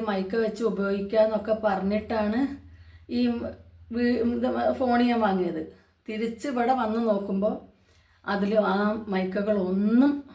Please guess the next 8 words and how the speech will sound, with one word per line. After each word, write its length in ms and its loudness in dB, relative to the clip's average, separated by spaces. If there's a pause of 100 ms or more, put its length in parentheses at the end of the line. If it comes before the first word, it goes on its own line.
(260)
സൂട്ടാകണില്ല. 580 -4 (1900)
സാംസങ്ങിൻ്റെ 680 0 (260)
ഫൈവ് 300 2
ജി 180 -4
ആണ് 180 0
എടുത്തത്, 380 -12 (540)
ഒന്നും 400 0 (160)
ഇതാകണില്ല. 480 -2